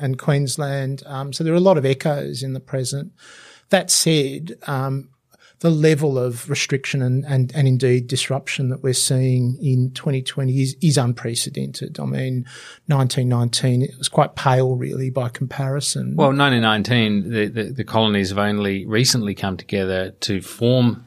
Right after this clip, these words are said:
Speaker 2: the Australian state. So there's a lot of kind of residual sovereignty, um,
Speaker 1: Mm.
Speaker 2: mentality of it as well as the law.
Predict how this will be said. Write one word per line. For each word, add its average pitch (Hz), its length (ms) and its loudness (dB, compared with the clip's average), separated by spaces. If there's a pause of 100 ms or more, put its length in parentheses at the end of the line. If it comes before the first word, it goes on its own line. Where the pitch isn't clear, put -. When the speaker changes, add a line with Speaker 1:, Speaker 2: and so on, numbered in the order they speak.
Speaker 2:
the 90 180 -2
Australian 87 460 -2
state. 104 480 -2
So 95 180 2
there's 87 220 -2
a 95 80 0
lot 107 240 2
of 101 80 0
kind 98 180 -4
of 87 80 -4
residual 92 880 0 (320)
sovereignty, 95 840 -2 (220)
um, 95 260 -2
Speaker 1:
Mm. 101 100 -4
Speaker 2:
mentality 101 640 2
of 92 120 0
it 92 60 -4
as 92 120 -4
well 98 160 -2
as 92 160 -6
the 95 120 -6
law. 98 420 -6